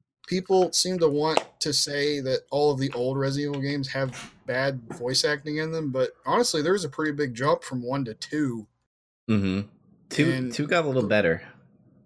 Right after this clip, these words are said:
Speaker 1: Yeah, and then three was, uh, three, the, the person that got
Speaker 2: <clears throat>
Speaker 1: to play Jill was actually a,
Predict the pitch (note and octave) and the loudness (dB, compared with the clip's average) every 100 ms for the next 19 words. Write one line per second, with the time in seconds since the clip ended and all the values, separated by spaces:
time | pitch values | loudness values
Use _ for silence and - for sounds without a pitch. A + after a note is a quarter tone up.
0 | _ _ - F#3+ E3+ D#3+ C#3+ C3+ E3 F3 | _ _ -2 2 4 2 0 0 2 4
1 | F3 E3 - C#3 D3 - D3+ D3+ - - | 2 -2 -4 -2 0 0 0 0 0 0
2 | F3+ A3 G#3 D#3+ D#3 C#3+ - D#3 D3 G#3 | 2 4 2 0 2 2 0 -6 -2 0
3 | C3+ G3 E3 E3 D#3 - D#3+ D3 A#2+ D#3 | 2 2 2 2 0 0 2 2 2 4
4 | D#3 C#3 C#3 D3 D3 D3 C#3+ C3 B2+ | 4 2 0 -2 -2 -4 -2 -2 -4